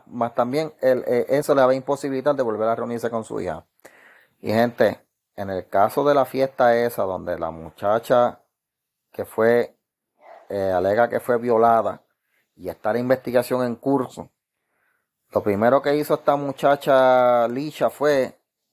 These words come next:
eh, bojar los videos, y cuando fueron a buscar el celular a la casa, dicen que ella se negó y fue corriendo a la oficina de abogado. O sea, todo esto, gente,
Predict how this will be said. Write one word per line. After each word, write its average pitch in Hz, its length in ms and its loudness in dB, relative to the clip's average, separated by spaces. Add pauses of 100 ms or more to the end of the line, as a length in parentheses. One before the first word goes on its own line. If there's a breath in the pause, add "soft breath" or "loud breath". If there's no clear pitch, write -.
eh, 117 260 0
bojar 135 680 0
los 135 260 0
videos, 139 580 2 (920)
y 120 80 -10
cuando 117 280 2
fueron 127 220 0
a 139 40 6
buscar 147 320 2
el 147 80 2
celular 147 460 2
a 143 60 6
la 135 160 4
casa, 156 420 2
dicen 127 360 -8
que 135 100 -4
ella 135 160 0
se 139 160 -4
negó 151 420 4
y 143 80 -4
fue 131 180 -4
corriendo 135 380 -2
a - 20 2
la 127 100 4
oficina 131 360 -4
de - 20 0
abogado. 135 280 4
O 117 40 -2
sea, 120 140 -2
todo 214 560 4
esto, 131 320 -4
gente, 110 420 -12